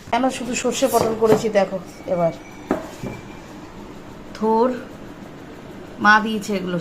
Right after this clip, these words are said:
সব। থোর আর উচ্ছে ভাজা। আর এখানে আছে ঝিঙে, আলু, ডাঁটা,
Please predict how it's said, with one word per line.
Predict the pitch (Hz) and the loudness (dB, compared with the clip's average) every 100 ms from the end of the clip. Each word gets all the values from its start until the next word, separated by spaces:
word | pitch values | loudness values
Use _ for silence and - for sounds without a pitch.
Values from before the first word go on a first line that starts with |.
| 185 | -2
সব। | 175 - - - - - - - - | -4 -6 -12 -16 -16 -16 -16 -16 -4
থোর | 214 214 247 - - 190 | 0 4 2 0 2 4
আর | 180 180 - | 4 0 -6
উচ্ছে | 208 - 226 | -6 0 2
ভাজা। | 180 156 151 - - - - - - - - - 175 | 2 0 -4 -8 -16 -16 -16 -16 -16 -16 -10 2 4
আর | 180 180 | 4 2
এখানে | 202 208 208 | 0 0 -2
আছে | 208 240 254 247 - - - - - - - | -2 -4 -4 -6 -14 -16 -16 -16 -12 -10 -2
ঝিঙে, | 214 233 240 240 233 214 | 0 2 2 2 4 4
আলু, | 208 214 226 220 214 220 190 | 6 4 2 0 -4 -4 4
ডাঁটা, | 190 190 202 202 | 6 6 6 6